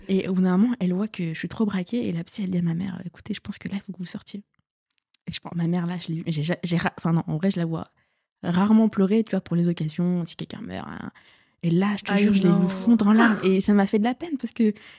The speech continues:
Speaker 1: c'est pas contre toi, tu vois, je viens pas là pour parler de toi, mais j'ai pas envie d'en parler
Speaker 2: Ouais,
Speaker 1: devant toi.
Speaker 2: bah, logique.
Speaker 1: Et, euh, donc, euh, elle fait sortir et tout, euh,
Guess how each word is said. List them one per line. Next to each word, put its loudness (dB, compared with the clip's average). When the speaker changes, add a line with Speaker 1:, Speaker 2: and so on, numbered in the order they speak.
Speaker 1:
c'est -16
pas -4
contre 4
toi, -4
tu -14
vois, 4
je 6
viens 4
pas 2
là 0
pour 0
parler 2
de -8
toi, 2
mais 6
j'ai -2
pas -2
envie 6
d'en 6
parler 2
Speaker 2:
Ouais, 4
Speaker 1:
devant 6
toi. 0
Speaker 2:
bah, -4
logique. -6
Speaker 1:
Et, 0
euh, 0
donc, 4
euh, -2
elle -6
fait -8
sortir -6
et -6
tout, -16
euh, -14